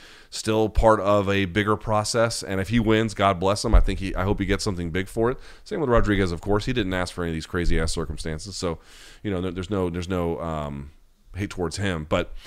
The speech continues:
in any case, let's take a look at some of your questions, and I'll see what we can do our best to answer them. This is just a, uh, a really unusual moment. Here we go.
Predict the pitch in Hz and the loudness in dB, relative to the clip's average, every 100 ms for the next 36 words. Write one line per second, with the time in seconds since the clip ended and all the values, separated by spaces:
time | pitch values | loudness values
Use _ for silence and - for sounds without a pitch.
0 | - 127 131 135 113 - - 131 139 190 | 2 4 4 2 0 -2 -6 -2 2 4
1 | 170 156 139 156 135 117 - 127 117 - | 4 2 0 2 2 0 2 2 2 0
2 | 95 87 - - - - _ - 107 107 | -4 -4 -8 -14 -20 -20 _ -6 -2 -2
3 | 117 120 110 110 101 92 98 92 90 87 | 0 0 2 2 4 2 2 -2 -8 -6
4 | 95 92 76 76 80 113 95 85 92 90 | -6 -6 -8 -6 -4 -4 -4 -6 -6 -6
5 | - 85 80 73 71 69 - _ _ - | -4 -4 -4 -6 -8 -12 -18 _ _ -20
6 | _ _ _ 87 92 120 117 107 101 107 | _ _ _ -4 0 2 2 0 0 0
7 | 98 92 90 87 78 69 117 120 107 | -2 -4 -4 -4 -6 -2 0 2 2